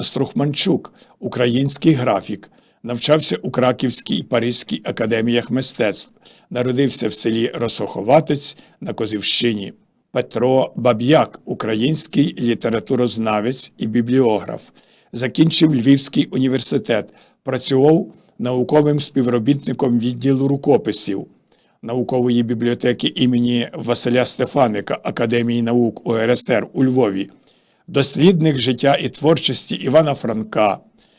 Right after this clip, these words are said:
народився в селі Велика Плавуча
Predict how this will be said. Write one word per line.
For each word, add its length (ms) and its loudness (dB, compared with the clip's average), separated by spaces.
народився 600 2
в 60 -2
селі 520 0
Велика 520 0
Плавуча 760 2